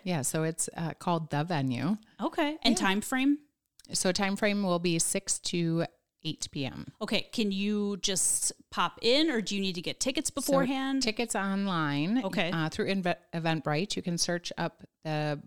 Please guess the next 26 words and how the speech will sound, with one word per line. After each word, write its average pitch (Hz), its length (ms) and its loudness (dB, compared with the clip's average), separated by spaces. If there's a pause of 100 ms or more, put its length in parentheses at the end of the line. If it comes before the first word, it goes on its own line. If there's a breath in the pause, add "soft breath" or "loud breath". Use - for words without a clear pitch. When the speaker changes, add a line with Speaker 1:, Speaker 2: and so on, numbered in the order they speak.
(420)
Speaker 1:
uh, 143 120 -4
wine 151 220 0
and 160 60 -2
beer 170 140 0
tasting, 202 480 0
or 175 80 0
you 160 160 -2
can 147 340 -2 (320 loud breath)
search - 340 -2
New 214 220 2
Day. 220 520 2
Otherwise, 160 720 -2
on 165 200 -2
our 156 420 -2 (640)
Facebook 208 440 -2
page, 202 320 -2
you 175 80 0
can 175 180 -4
find 160 240 -2
the 160 120 0
event, 151 460 -2 (100)
um, 147 400 -4
through 156 400 -2 (360 loud breath)
N 160 180 2
D 156 420 -4
Guardians, 208 840 0